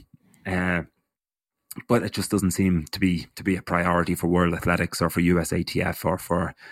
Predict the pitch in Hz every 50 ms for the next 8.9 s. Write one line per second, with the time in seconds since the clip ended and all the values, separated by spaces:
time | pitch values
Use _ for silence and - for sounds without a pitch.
0 | - - - - 95 95 90 85 - 90 87 85 80 - - 82 85 80 - -
1 | 90 87 60 73 85 82 76 - - - - - - - - - - - - -
2 | _ _ - 90 95 98 90 95 87 87 90 - 95 90 87 85 - - 90 78
3 | 85 87 - - 92 87 82 - 90 87 - 90 - - 104 101 98 92 90 90
4 | 95 98 101 95 90 - - - - - - - - - - - - 92 87 87
5 | 87 85 85 82 90 87 87 85 85 78 - - _ _ _ - - 101 98 98
6 | 90 - 92 92 90 90 87 90 92 87 85 - 92 92 85 87 85 82 78 -
7 | 87 85 78 - - - _ - 82 82 87 82 - - - 87 85 - - 82
8 | - - - - 87 87 - 78 80 85 92 87 - - 95 85 82 -